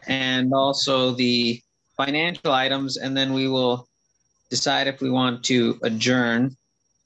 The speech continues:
So let's move on then. And thank you, Michael. That was an excellent presentation, and I look forward to speaking with you in the future.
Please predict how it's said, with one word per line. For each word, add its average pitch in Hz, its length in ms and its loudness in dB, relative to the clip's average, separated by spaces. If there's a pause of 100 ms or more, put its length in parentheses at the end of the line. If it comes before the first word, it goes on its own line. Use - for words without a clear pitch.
(280)
So 127 840 0 (360)
let's 151 320 0
move 160 240 2
on 147 360 2
then. 175 480 0 (500)
And 156 140 -2
thank 226 200 0
you, 180 240 -2 (720)
Michael. 135 680 -2 (100)
That 135 100 0
was 147 100 0
an 156 60 2
excellent 156 420 -2 (960)
presentation, 151 680 0
and 123 260 0
I 123 120 2
look 131 280 -2
forward 139 320 0
to 165 280 0
speaking 147 340 0
with 131 240 0
you 135 180 4
in 127 120 2
the 120 200 -2
future. 190 480 0